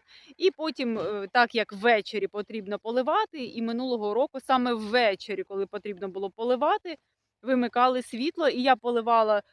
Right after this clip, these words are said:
вручну. Он там в мене бочка також стоїть, така залізна, і з нею я вручну ходила. З цієї буде такий самополив, тобто через, е, шлангу будемо поливати.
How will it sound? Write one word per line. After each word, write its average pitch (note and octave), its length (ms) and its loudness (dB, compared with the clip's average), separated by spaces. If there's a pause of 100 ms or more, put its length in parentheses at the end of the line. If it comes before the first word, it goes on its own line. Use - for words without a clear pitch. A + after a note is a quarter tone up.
(160)
вручну. C4 540 -2
Он A#3 200 -2
там A#3+ 200 2
в A3 40 -2
мене G#3+ 220 -4
бочка C#4 480 -4
також C#4 340 -4
стоїть, B3 340 -6
така A3+ 280 -2
залізна, G#3+ 580 -4 (260)
і A#3+ 120 -6
з G#3+ 40 -4
нею E4 240 2
я A#3+ 140 4
вручну B3 500 -4 (300)
ходила. F#3+ 480 -2 (280)
З G#3+ 300 -4
цієї E4+ 440 0
буде A#3+ 320 -2
такий B3+ 460 -4 (180)
самополив, B3+ 840 2
тобто C4 260 -4
через, G#3+ 520 -4
е, G3 180 -6
шлангу D4+ 480 -2
будемо G#3+ 380 -8
поливати. F#3 600 -6